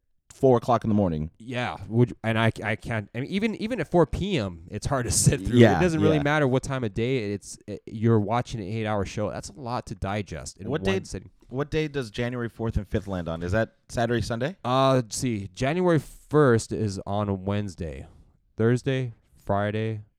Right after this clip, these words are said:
Speaker 2: Saturday, Sunday. So I, it is, uh, it's on a weekend, I, I think.
Speaker 1: That's, that, I mean, that's, that's a smart move.
Speaker 2: That's
Speaker 1: Let's
Speaker 2: a s-
Speaker 1: see. Uh, fourth and fifth is Saturday, Sunday.
Speaker 2: Saturday, Sunday, yes.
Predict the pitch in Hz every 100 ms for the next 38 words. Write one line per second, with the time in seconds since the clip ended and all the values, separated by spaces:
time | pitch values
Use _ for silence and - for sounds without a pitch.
0 | _ _ _ _ _ - 107 110 110 113
1 | 107 - _ _ _ _ - 107 127 92
2 | 80 - 110 107 117 120 143 165 147 -
3 | 127 139 180 175 220 - 185 127 113 -
4 | 101 101 92 - 127 - - 120 - 113
5 | 110 - 110 110 110 - 110 82 92 95
6 | 95 95 143 76 76 - _ _ _ _
7 | _ 85 85 80 76 76 76 - 120 123
8 | 120 - 120 95 90 98 98 95 85 120
9 | 131 127 135 143 104 117 110 -